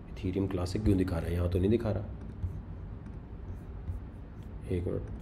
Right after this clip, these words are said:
ये मोबाइल में थोड़ा सा ग्लिच आ रहा है इसके या नहीं? Okay, refresh, refresh, refresh।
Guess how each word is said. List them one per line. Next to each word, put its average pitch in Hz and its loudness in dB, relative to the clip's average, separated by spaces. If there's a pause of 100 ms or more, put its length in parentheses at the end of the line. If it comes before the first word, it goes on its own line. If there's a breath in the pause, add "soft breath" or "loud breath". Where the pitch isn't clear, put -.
(180)
ये 92 2
मोबाइल 90 8
में 90 6
थोड़ा 87 4
सा 87 4
ग्लिच 123 8
आ 143 10
रहा 147 8
है 151 10
इसके 151 10
या - -2
नहीं? 92 4 (3500)
Okay, 85 0
refresh, 104 2
refresh, 95 0
refresh। - -2